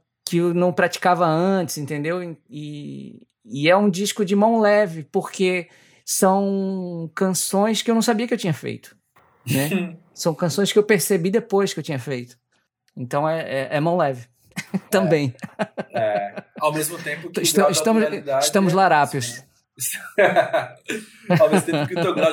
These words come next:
Speaker 2: de tonalidade é com-, pleno, né? É cem por cento disco do Vado, e o Vado fazendo as coisas.
Speaker 1: Total, é, é. Tem, tem uma música do Felipe Devais, o resto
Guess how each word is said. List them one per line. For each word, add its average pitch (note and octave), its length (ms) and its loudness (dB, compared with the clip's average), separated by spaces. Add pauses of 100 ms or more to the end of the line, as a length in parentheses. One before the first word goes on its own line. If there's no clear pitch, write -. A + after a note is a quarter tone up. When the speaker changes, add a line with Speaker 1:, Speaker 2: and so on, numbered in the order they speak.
Speaker 2:
de E3 60 -12
tonalidade E3 600 -4
é C#4+ 340 -8
com-, C4 200 -18 (160)
pleno, A#3 340 0
né? - 260 -14 (240)
É - 80 -8
cem F#3 200 -4
por F#3 140 -12
cento G#3+ 340 -12
disco - 160 -20
do A#3+ 100 -20
Vado, E3+ 540 2
e B2+ 280 -18
o C#3 60 -18
Vado B2 220 -6
fazendo D3 220 -20
as F3+ 100 -8
coisas. B2+ 380 -12 (280)
Speaker 1:
Total, F3+ 440 4
é, C#3+ 200 0
é. C3+ 200 -2
Tem, E3 280 -8
tem G3 140 2
uma B3 140 4
música B3 260 0
do A3 80 -6
Felipe G#3+ 240 -8
Devais, D3 400 2
o C#3 60 -8
resto D3+ 440 -10